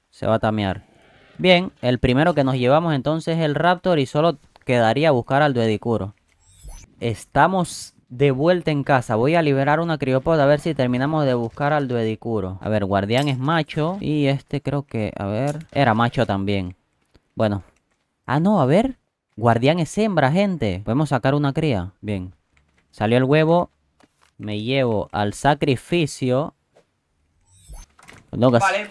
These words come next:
Speaker 2: pues, eh, escucha, si vas a hacer el sacrificio ese ahora, eh, llévate directamente el dino para pelear, porque está al lado del, del mercado eso.
Speaker 1: Sí, lo cargo encima, pero mira, Iván, eh, está bastante golpeado. Tiene tres mil de vida ahorita.
Speaker 2: Eh,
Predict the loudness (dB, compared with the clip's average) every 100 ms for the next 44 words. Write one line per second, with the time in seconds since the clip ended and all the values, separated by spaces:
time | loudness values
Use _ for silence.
0 | -14 -10 -6 -4 -2 -2 0 -2 -6 -16
1 | -6 -2 -2 -4 -12 -4 -4 -4 -10 -10
2 | -2 -2 -2 -4 -4 -4 -8 -10 -14 -14
3 | -10 -6 -6 -6 -4 -4 -2 -2 -2 0
4 | 2 0 0 0 0 0 -4 -2 -2 -2
5 | -6 -6 -4 0 0 0 0 0 -2 -14
6 | -2 0 0 -2 -2 -4 -6 -8 -10 -12
7 | -12 -12 -6 -4 -4 -8 -20 -20 -20 -20
8 | -16 0 6 6 6 4 4 2 0 0
9 | 0 2 2 4 4 4 4 2 0 0
10 | -2 -4 0 2 4 4 2 0 -2 -4
11 | 0 0 0 2 2 2 -2 0 2 4
12 | 2 2 0 2 2 2 2 -2 -4 -6
13 | -6 -6 -6 -8 -8 -10 -14